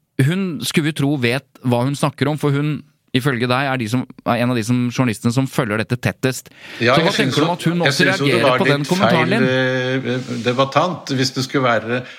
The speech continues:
Speaker 2: noen som var mot hverandre, fordi jeg har jo fulgt det hun har skrevet, og synes hun skriver veldig mye bra, og skriver mye modig, og hun har jo s-, åpenbart gode kilder,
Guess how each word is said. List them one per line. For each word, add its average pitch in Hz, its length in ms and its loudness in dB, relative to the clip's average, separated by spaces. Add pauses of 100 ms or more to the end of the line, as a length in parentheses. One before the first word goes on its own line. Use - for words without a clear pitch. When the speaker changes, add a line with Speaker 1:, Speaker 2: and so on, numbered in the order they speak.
(160)
Speaker 2:
noen 117 160 2
som 117 100 -2
var 120 160 2
mot 104 360 -2
hverandre, 123 420 0
fordi 123 240 0 (560)
jeg 131 160 2
har 156 100 0
jo 131 80 2
fulgt 120 380 -4
det 113 220 2
hun 120 120 -2
har 131 80 2
skrevet, 131 640 -2
og 139 160 2
synes 135 320 -2
hun 135 140 0
skriver 123 400 -2
veldig 104 260 -2
mye 107 160 0
bra, 120 200 0 (180)
og - 800 -4
skriver 170 240 -2
mye 156 240 2
modig, 139 480 2
og 147 180 0
hun 131 240 0
har 117 220 0
jo 113 80 -2
s-, - 140 -10 (100)
åpenbart 110 800 0
gode 113 260 0
kilder, 113 540 0